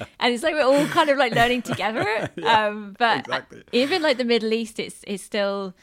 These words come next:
Speaker 1: like, um, it, you know, it's still a little bit in its infancy, but for sure, like, when we were kind of banging the drum for podcasts, you know, for well over a year now, and even when we were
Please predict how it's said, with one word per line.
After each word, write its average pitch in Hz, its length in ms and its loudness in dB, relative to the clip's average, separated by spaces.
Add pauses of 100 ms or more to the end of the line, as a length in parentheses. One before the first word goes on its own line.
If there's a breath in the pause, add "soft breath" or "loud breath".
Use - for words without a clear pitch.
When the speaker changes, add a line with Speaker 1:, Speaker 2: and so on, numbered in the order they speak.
(260 soft breath)
Speaker 1:
like, 185 280 -4
um, 190 300 -4
it, - 200 -14
you 196 140 -10
know, 175 100 -8
it's 208 220 -6
still 202 160 -8
a 190 40 -6
little 185 140 -4
bit 180 160 -8
in 170 60 -10
its 165 100 -14
infancy, 190 500 -10
but - 260 -10
for 214 100 -14
sure, 220 380 -6
like, 180 180 -6
when 185 200 -12
we 214 120 -6
were 214 140 -8
kind 185 220 -12
of 175 80 -16
banging 180 340 -6
the 175 80 -10
drum 185 240 -8
for 175 120 -16
podcasts, 180 680 -8
you 151 80 -12
know, 180 240 -8 (340 loud breath)
for - 180 -14
well 214 200 -2
over 190 220 -6
a - 20 -4
year 190 320 -6
now, 165 340 -8
and 175 200 -12
even 196 380 -8
when 175 200 -10
we 175 120 -12
were 170 320 -10